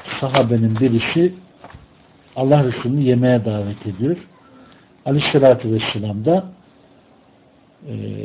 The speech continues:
bekle diyor, Enes'i gönderiyor. Birçok Müslümanları bölüp bölüp çağırıyor. Bu arada birisi açlığa dayanamayarak sofraya saldırıyor.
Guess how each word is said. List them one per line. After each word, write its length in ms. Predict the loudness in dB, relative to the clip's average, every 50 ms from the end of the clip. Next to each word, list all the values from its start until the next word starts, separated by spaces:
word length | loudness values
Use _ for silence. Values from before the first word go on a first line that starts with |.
| -10 -10 -12 -12 0 4
bekle 460 | 6 6 6 4 2 4 4 4 4 2
diyor, 180 | 2 0 0 0 -2
Enes'i 440 | -2 0 0 0 -2 -2 -6 -4 0
gönderiyor. 600 | 2 2 2 2 2 0 0 2 2 2 0 0 -4 -10 -20 _ _ _ _ _ _ _ _ _ _ _
Birçok 420 | 2 2 2 2 0 -6 -6 -6 -6
Müslümanları 720 | -6 -4 -4 -4 -4 -2 -2 -2 -2 -2 -4 -4 -2 2
bölüp 340 | 2 2 2 2 -2 -6 -8
bölüp 240 | -8 -8 -8 -10 -14
çağırıyor. 420 | -14 -14 -12 -12 -14 -14 -18 -20 -20 -20 _ _ _ _ _ _ _ _ _ _ _ _ _ _ _ _ _ _ _ _ _ _ 0
Bu 120 | 4 6
arada 400 | 6 6 4 2 0 -4 -2 -2
birisi 320 | 0 0 0 -2 -4 -6 -6
açlığa 540 | -6 -6 -6 -6 -8 -10 -10 -10 -8 -2 2
dayanamayarak 600 | 2 4 4 2 -2 -8 -10 -12 -10 -10 -10 -12 -14 -16 -6 -4
sofraya 420 | -4 -4 -4 -6 -8 -6 -6 -6
saldırıyor. 560 | -6 -8 -12 -16 -18 -20 -20 -20 -20 -20 -20